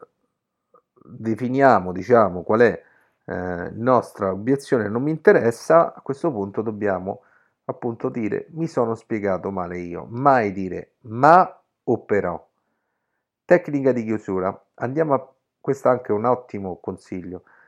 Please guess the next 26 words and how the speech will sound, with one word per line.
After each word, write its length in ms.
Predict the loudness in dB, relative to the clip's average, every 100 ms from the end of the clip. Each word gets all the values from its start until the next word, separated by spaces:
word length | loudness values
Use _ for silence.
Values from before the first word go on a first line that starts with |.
| _
Andiamo 280 | -4 0 2
a 60 | 2
presentare 640 | 0 -2 0 2 2 0
tre 180 | -4 -4
preventivi, 840 | -2 -4 -4 -8 -12 -10 -12 -14 _ _
dove 340 | -6 -2 -2
il 100 | -4
primo 560 | -4 -2 -2 -2 -4 -6
è 100 | -6
estremamente 760 | -6 -6 -6 -4 -6 -6 -8
più 180 | -4 -2
alto, 640 | 0 -2 -6 -6 -4 -6 _ _ _ _ _
quello 320 | -6 -4 -4
in 120 | -4
mezzo 360 | -2 -2 -2 -6
è 40 |
leggermente 720 | -6 -6 -6 -6 -6 -6 -8
più 140 | -8 -4
basso 640 | 0 0 -2 -4 -4 -4 -12 _ _
e 120 | -2
il 180 | -2 0
terzo 360 | 0 0 0 -6
è 40 |
estremamente 640 | -6 -6 -4 -4 -8 -8 -8
più 180 | -6 -6
economico. 760 | -6 -8 -8 -12 -10 -12 -12